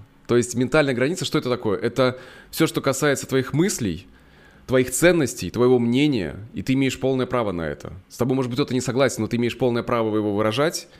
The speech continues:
и ты имеешь полное право вы-, при-, придерживаться. Если кто-то считает, что ненавидеть женщин, например, это нормально, мизогиния, да, вот некая, вот собираются мужчины и шутят по этому поводу, унижая, там, внутри самих себя образ женщины.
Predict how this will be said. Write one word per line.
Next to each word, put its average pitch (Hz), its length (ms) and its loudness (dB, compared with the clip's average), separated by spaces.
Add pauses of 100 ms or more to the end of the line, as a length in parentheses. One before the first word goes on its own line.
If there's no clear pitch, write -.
и - 60 -8
ты 120 100 -4
имеешь 113 180 -4
полное 127 240 0
право 113 280 0
вы-, 110 100 -4 (220)
при-, 110 180 -4
придерживаться. 104 720 -4 (440)
Если 117 240 0
кто-то 143 300 0
считает, 113 480 0
что 110 260 -2
ненавидеть 113 360 -2
женщин, 110 380 -2
например, 101 260 -4
это 101 100 -6
нормально, 127 400 0
мизогиния, 98 640 -2
да, 101 120 -2
вот 92 180 -6
некая, 78 260 -6
вот 78 180 -10 (300)
собираются 107 460 0
мужчины 98 400 -4
и 92 40 -6 (220)
шутят 127 320 -4
по 117 60 0
этому 110 240 -2
поводу, 101 240 -2
унижая, 95 720 -4
там, 90 240 -4
внутри 104 420 -6
самих 104 300 -4
себя 92 320 -2
образ 87 480 -6
женщины. 82 520 -6